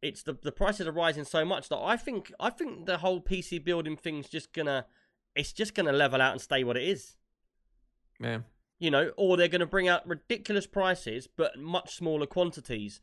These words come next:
Speaker 1: So it's gonna be a much smaller group of people that can do the high, high-end gaming. And do, if you think about it, it's like history's repeated itself. Because if you go back, like, I don't know, eight years, that's what it was like. Do you remember? You'd get your computer,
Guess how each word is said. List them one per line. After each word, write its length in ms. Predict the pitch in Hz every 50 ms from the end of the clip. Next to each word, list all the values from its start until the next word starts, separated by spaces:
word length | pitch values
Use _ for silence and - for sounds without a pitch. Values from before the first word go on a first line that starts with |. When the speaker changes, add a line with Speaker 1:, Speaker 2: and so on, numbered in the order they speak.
| _ _ _ _
Speaker 1:
So 160 | - - 160
it's 160 | 151 143 139 -
gonna 200 | - 180 180 160
be 380 | - 175 160 156 147 143 135 _ _ _ _ _ _ -
a 60 | 143
much 540 | 151 156 175 185 180 - - - - - - _ _ _
smaller 800 | _ - - - 170 180 180 180 175 160 156 143 139 135 127 104 - - 151
group 260 | - 160 160 151 -
of 100 | - -
people 380 | - - 160 165 - - 123 113
that 160 | 123 110 -
can 160 | - 127 131
do 160 | 127 143 143
the 80 | 139 135
high, 300 | - - 151 139 135 135
high-end 420 | 131 131 131 135 139 135 135 135
gaming. 380 | 143 165 185 170 123 107 107 104 _ _ - - - - - - - 156
And 160 | 165 185 156
do, 100 | 185 202
if 120 | 202 202 311
you 60 | 320
think 220 | - 339 330 -
about 260 | 220 - 143 104 92
it, 40 | 117
it's 120 | 151 - 180
like 200 | 190 208 - 170
history's 400 | 180 190 - - 180 160 135 135
repeated 380 | 139 - - 185 196 147 135
itself. 460 | 113 - - - 107 98 101 - - _ _ - _ _ - - -
Because 200 | 175 170 202 175
if 100 | - 214
you 100 | 254 247
go 160 | - 220 208
back, 240 | - 185 - - - -
like, 320 | 175 151 147 - - - _ _ -
I 80 | - 160
don't 80 | 143 143
know, 140 | 139 147 - -
eight 180 | 175 185 156
years, 480 | 180 190 214 254 277 247 - - - _ _ _ _ _ _ _ _ _ _ -
that's 240 | 226 226 220 - -
what 160 | 202 - 160
it 80 | 160 139
was 140 | 151 131 175
like. 260 | 214 208 175 - -
Do 60 | 208
you 40 | 220
remember? 240 | 247 269 269 226 170
You'd 240 | 156 190 240 247 -
get 120 | - 208
your 140 | 220 226 214
computer, 720 | - 208 180 170 - 208 214 196 120 110 113 127 143